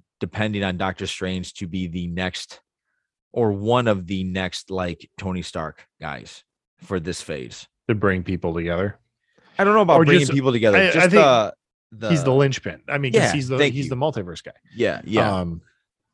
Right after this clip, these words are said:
Speaker 2: yeah, I could see that.
Speaker 1: So I, I think they wanna keep Benedict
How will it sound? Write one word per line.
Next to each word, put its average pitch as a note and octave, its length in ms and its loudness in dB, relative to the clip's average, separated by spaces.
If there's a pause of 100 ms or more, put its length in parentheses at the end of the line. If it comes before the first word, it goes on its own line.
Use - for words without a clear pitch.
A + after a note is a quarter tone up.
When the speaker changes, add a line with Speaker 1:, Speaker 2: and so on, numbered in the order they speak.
(440)
Speaker 2:
yeah, F#2 140 4
I E3+ 40 2
could C3+ 140 -10
see E2+ 160 -8
that. D2+ 220 -10 (280)
Speaker 1:
So G#2+ 260 0
I, A2 380 -2
I G#2+ 60 0
think A#2 260 -8
they A2+ 120 0
wanna G#2 340 -4
keep G2 380 -10
Benedict F#2 640 -8